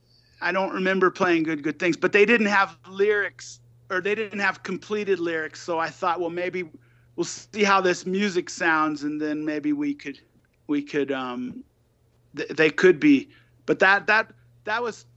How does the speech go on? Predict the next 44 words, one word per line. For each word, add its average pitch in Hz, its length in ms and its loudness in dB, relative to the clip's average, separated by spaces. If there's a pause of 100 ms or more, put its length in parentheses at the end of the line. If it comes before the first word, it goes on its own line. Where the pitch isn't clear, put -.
to 208 120 -12
me, 220 200 -10
that 202 200 -6
was, 180 220 -12
you 196 100 -14
know, 165 260 -8 (120)
I, 185 180 -4 (100)
I 185 120 -4
re-, 220 240 -6
I 196 100 -6
recognized 202 680 -2
that 185 160 -2
as 160 240 -8
a, 156 60 -14 (480)
as 170 200 -6
a 160 100 -4
non-starter, 170 880 -4 (880)
you 170 60 0
know, 160 120 0
and 160 120 -4
then 170 120 0
I 165 100 2
realized, 170 600 0
okay, 165 300 -6
this, 165 420 -8 (560)
or 208 100 4
I 226 80 4
didn't 214 220 -2
realize, 190 460 -4
I, 165 100 -4
it 190 180 -6
reinforced 208 720 -4
the 185 80 -4
idea 175 300 -4
that, 165 160 -6
okay, 170 220 -6
Black 165 340 -4
Flag 185 260 0
is 156 140 -6
not 156 220 -4
my 151 240 -6
band, 151 360 -6
you 139 80 -10
know? 139 200 -10